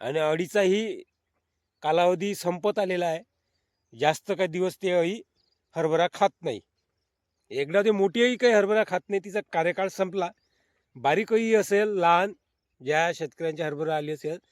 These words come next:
तर फवारणी करा. तर आज, अ, आपल्या हरभऱ्याला एक्क्याण्णव दिवस पूर्ण कंप्लीट झालेले आहे शेतकरी मित्रांनो. या एक्क्याण्णव दिवसात काय परिवर्तन केले आपल्या हरभऱ्यानं ते या आजच्या व्हिडिओमध्ये आपण चर्चा करणार आहोत.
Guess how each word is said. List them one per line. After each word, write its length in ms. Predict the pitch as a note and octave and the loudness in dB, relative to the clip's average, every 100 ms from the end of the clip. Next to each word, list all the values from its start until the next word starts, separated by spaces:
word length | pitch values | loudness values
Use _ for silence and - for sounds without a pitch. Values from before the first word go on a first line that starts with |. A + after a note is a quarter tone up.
| _ _ _ _ | _ _ _ _
तर 40 | E3 | -12
फवारणी 380 | - C#3 C3+ F#3 | -6 -6 -4 -2
करा. 220 | G3 A#2 _ _ _ _ _ _ _ _ _ _ _ _ _ _ _ F3+ | -2 -4 _ _ _ _ _ _ _ _ _ _ _ _ _ _ _ -2
तर 100 | G3+ | 2
आज, 440 | F#3 F#3+ A#3 A3 | 6 8 6 6
अ, 320 | A#3+ A#3+ A#3+ | 4 6 4
आपल्या 260 | A3 A3+ A3+ | 2 2 2
हरभऱ्याला 600 | F3+ F3 G#3 A3+ A#3 A3 | 2 0 0 0 0 0
एक्क्याण्णव 540 | F#3+ _ A3+ A3+ B3 | -2 _ 0 0 2
दिवस 260 | B3 A#3 A3 | 0 0 -2
पूर्ण 220 | G3+ G3+ F#3 | -4 -4 -4
कंप्लीट 420 | G3 F#3 F3+ G3+ F#3 | 0 -2 -2 -8 -2
झालेले 360 | F3 F3 F3 | -2 -2 -2
आहे 120 | F3+ | -2
शेतकरी 340 | F#3 D#3 - A#2+ | -2 -8 -10 -12
मित्रांनो. 400 | A#2 - G#2+ F#2+ _ _ _ _ _ _ _ - | -12 -14 -16 -16 _ _ _ _ _ _ _ -4
या 100 | G#3 | 0
एक्क्याण्णव 640 | F#3+ F3 - G#3+ B3 C4+ | 2 0 0 -2 0 -2
दिवसात 400 | A3+ G#3 A#3 A3+ - | -2 -2 2 2 0
काय 160 | G#3 A#3+ | 0 0
परिवर्तन 580 | A#3 G#3 G#3 G3+ A3 G3+ | 2 0 4 2 0 -6
केले 180 | G3+ G3 | -4 -4
आपल्या 260 | F3+ F#3+ F3 | -2 -2 -2
हरभऱ्यानं 500 | D#3+ E3+ F3+ F3+ B2 _ _ _ _ _ | -2 0 0 0 -4 _ _ _ _ _
ते 100 | D3+ | -4
या 340 | D#3 D#3+ E3 D#3 | 2 4 4 2
आजच्या 280 | D3 - D#3+ | -2 -4 -4
व्हिडिओमध्ये 400 | D3+ D3+ D3 D3+ | -2 -8 -6 -8
आपण 180 | F3+ | -8
चर्चा 300 | F#3 A3 G3+ | -4 -4 -2
करणार 300 | F#3 D#3+ C#3 | -4 -4 -8
आहोत. 120 | C3+ | -10